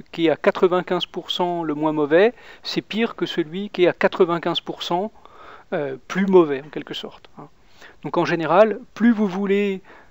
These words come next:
prendre de sécurité, plus vous apercevez que vous avez des pertes importantes.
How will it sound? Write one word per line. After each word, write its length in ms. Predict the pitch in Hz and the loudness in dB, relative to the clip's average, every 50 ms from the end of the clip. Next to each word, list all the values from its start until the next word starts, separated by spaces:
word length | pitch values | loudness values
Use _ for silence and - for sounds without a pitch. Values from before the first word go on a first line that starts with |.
| _ _ _ _ _ | _ _ _ _ _
prendre 220 | - - 185 180 170 | -4 -2 -2 0 0
de 60 | 175 | -2
sécurité, 720 | - - 185 - 185 175 165 165 160 - 190 208 220 233 | -2 -2 -4 -6 -4 -4 -4 -4 -4 -2 -2 0 0 -2
plus 200 | - - - 208 | -4 -6 -6 -6
vous 220 | 214 185 175 170 165 | -6 -4 -4 -4 -4
apercevez 460 | 160 - 175 - - - 165 170 190 | -4 -4 -6 -6 -4 -6 -6 -6 -6
que 40 | 180 | -6
vous 140 | 170 165 165 | -4 -4 -4
avez 100 | 151 156 | -2 -2
des 100 | 160 156 | -4 -4
pertes 280 | - 170 - - - | -4 -6 -6 -6 -10
importantes. 560 | 139 - 147 - - - 143 - _ - - | -10 -10 -12 -12 -12 -18 -20 -20 _ -20 -20